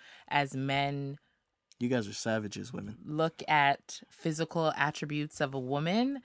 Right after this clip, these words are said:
Speaker 1: women do
Speaker 2: Women
Speaker 1: tend
Speaker 2: do
Speaker 1: to look
Speaker 2: that.
Speaker 1: at
Speaker 2: Women
Speaker 1: it
Speaker 2: also.
Speaker 1: too.
Speaker 2: Yeah.
Speaker 1: And I think it's just important that basically, um, don't stone men for looking. They're physical beings. They're going to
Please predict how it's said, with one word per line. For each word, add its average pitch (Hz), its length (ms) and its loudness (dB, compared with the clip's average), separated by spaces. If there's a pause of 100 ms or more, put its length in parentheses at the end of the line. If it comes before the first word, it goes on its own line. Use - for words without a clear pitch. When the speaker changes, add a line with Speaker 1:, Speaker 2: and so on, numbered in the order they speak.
(320)
Speaker 1:
women 151 440 0
do 135 520 -4 (160)
Speaker 2:
Women 147 140 2
Speaker 1:
tend 131 100 4
Speaker 2:
do 123 80 4
Speaker 1:
to 113 60 4
look 104 180 2
Speaker 2:
that. 135 260 -2
Speaker 1:
at - 80 -14
Speaker 2:
Women 113 220 0
Speaker 1:
it 113 40 0
Speaker 2:
also. 110 300 0
Speaker 1:
too. 147 60 0
Speaker 2:
Yeah. 117 80 -4 (240)
Speaker 1:
And 135 500 2
I 143 120 -2
think 170 200 2
it's 165 120 0
just 180 200 0
important 175 560 0
that 143 300 4 (420)
basically, 170 920 2 (220)
um, 135 420 -4 (120)
don't 190 280 4
stone 165 680 2
men 151 400 4
for 135 560 -2
looking. 160 560 -4
They're 147 120 -2
physical 135 400 -6
beings. 151 680 -4
They're 135 160 -4
going 135 300 -6
to 135 460 -6